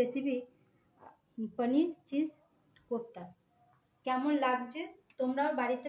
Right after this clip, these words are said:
ট্রাই করো এবং কেমন বানিয়েছি সেটা কমেন্টে অবশ্যই জানিও, তবে আমারও ভালো লাগবে। এই বলে আজকের লাইভটা আমি শেষ করছি।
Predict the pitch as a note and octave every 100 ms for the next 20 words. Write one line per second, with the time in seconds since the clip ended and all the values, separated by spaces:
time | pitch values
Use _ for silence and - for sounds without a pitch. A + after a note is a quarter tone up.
0 | - A#3 A#3 B3+ D#4 F#4+ _ _ _ A3+
1 | B3+ C4 B3 A#3+ C4+ C4+ C4 - _ _
2 | A3 G#3 G#3 G#3+ C#4+ D4+ C4+ C#4+ - _
3 | - C4 C4 D#4+ E4 - - - A#3 A#3
4 | B3 B3 D#4 F#4 G#3 A#3+ - C#4+ G#3 F3+
5 | F3 F3+ - _ _ _ - B3 C#4 B3
6 | A3+ B3+ C#4+ D4 D4 C#4 G#3 - - -
7 | _ _ _ _ _ _ _ _ _ _
8 | _ _ _ _ _ - - - B3 B3
9 | C4+ D#4 - - - _ - A3+ - C4+
10 | A#3+ A#3 A#3 B3+ B3+ C4 D4 - _ _
11 | _ _ _ _ _ C4 B3+ B3+ G3+ -